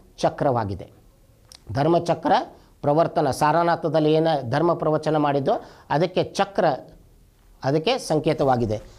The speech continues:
ಹಾಗಾದರೆ ಇವು ಮೇಲೆ ಹೇಳಿದ ಯಾವುದೂ ಅಲ್ಲ ಇದು. The stupa, none of the above ಉತ್ತರ ಬರ್ತದೆ. ಯಾಕಂದರೆ ಸ್ತೂಪ ಎದರದಂದರೆ ಅವನ ಮಹಾಪರಿನಿರ್ವಾಣದ ಚಿಹ್ನವಾಗಿದೆ. It is the ಮಹಾಪರಿನಿರ್ವಾಣ or salvation or ಮೋಕ್ಷ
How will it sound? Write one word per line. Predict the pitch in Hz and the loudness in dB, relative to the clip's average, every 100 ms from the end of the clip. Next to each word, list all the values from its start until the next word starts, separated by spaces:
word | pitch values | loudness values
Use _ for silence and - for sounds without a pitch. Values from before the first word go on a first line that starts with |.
| - - - | -20 -20 -4
ಹಾಗಾದರೆ | 165 202 185 208 202 | 0 2 4 2 4
ಇವು | 180 165 156 | 4 6 6
ಮೇಲೆ | 208 262 170 - - - _ - | 6 4 2 -2 -16 -20 _ -2
ಹೇಳಿದ | 165 175 175 143 | 2 4 2 4
ಯಾವುದೂ | 156 202 214 170 | 4 4 6 4
ಅಲ್ಲ | 143 135 | 4 4
ಇದು. | 123 135 127 | 2 2 2
The | 139 | 0
stupa, | - 240 226 143 131 135 | 0 0 2 0 0 0
none | 175 208 | 2 4
of | 196 - | 2 2
the | 175 | 2
above | 156 147 131 | 2 0 -2
ಉತ್ತರ | 147 131 | -2 -2
ಬರ್ತದೆ. | 131 135 131 185 | -2 0 2 2
ಯಾಕಂದರೆ | 190 180 156 139 - - - - | 2 0 2 -2 -4 -20 -14 -8
ಸ್ತೂಪ | - 262 262 233 190 | 0 2 4 4 4
ಎದರದಂದರೆ | 190 185 175 156 147 - - - | 2 2 2 2 0 -2 -8 -2
ಅವನ | 151 151 135 | 2 2 2
ಮಹಾಪರಿನಿರ್ವಾಣದ | 127 190 214 202 180 170 151 135 131 131 127 127 | 0 0 0 2 2 4 2 2 0 -2 -4 -6
ಚಿಹ್ನವಾಗಿದೆ. | 117 107 98 98 - - _ _ 170 | -6 -6 -8 -12 -18 -20 _ _ -2
It | 165 202 | 2 2
is | 202 240 - - - _ 143 | 0 -4 -6 -20 -20 _ 0
the | 127 | 2
ಮಹಾಪರಿನಿರ್ವಾಣ | 131 196 226 202 190 170 156 151 151 151 | 2 2 2 2 2 4 2 2 2 0
or | 135 - | 0 0
salvation | 139 156 175 - 160 156 143 | 0 2 0 0 -2 -2 -2
or | 127 117 123 | -2 0 0
ಮೋಕ್ಷ | 185 - - | 0 -2 -6